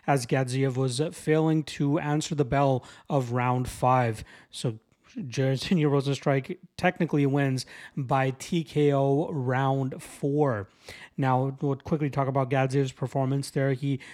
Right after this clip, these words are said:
showcased, uh, you know, a little bit of hands. He probably should have mixed them in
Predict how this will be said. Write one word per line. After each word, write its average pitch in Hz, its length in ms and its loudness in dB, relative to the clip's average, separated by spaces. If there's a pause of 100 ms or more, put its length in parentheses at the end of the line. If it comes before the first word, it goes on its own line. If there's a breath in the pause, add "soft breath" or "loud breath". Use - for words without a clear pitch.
(160 loud breath)
showcased, 196 600 2
uh, 170 280 0
you 170 120 0
know, 151 120 6
a 147 40 6
little 180 300 6
bit 165 120 4
of 160 120 4
hands. 147 380 0
He 147 120 -2
probably 147 300 2
should 143 180 -2
have 139 80 0
mixed 143 180 -4
them 139 140 -2
in 139 160 -2